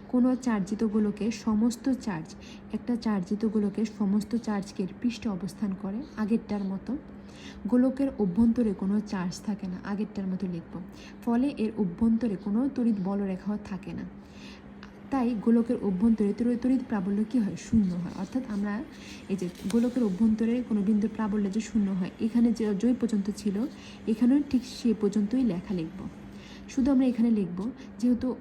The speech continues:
ব-, তড়িৎ প্রাবল্য কী হয়? শূন্য হয়। ফলে গোলকের পৃষ্ঠ থেকে অভ্যন্তরে কোনো বিন্দু চার্জ আনতে এর কৃত কাজের পরিমাণ কী হয়? শূন্য হয়। যেহেতু আমাদের এখানে ভিতরে কোনো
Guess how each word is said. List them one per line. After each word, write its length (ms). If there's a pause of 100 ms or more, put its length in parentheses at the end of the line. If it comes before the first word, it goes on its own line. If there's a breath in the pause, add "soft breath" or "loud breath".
(120)
ব-, 180 (160)
তড়িৎ 240
প্রাবল্য 420
কী 120
হয়? 100
শূন্য 280
হয়। 180 (420 loud breath)
ফলে 400 (280 loud breath)
গোলকের 400 (100)
পৃষ্ঠ 260
থেকে 460 (300 loud breath)
অভ্যন্তরে 500
কোনো 220
বিন্দু 360
চার্জ 300
আনতে 280
এর 140
কৃত 180
কাজের 300
পরিমাণ 280 (120)
কী 100
হয়? 200
শূন্য 340
হয়। 160 (600 loud breath)
যেহেতু 380
আমাদের 440
এখানে 320 (100)
ভিতরে 300
কোনো 320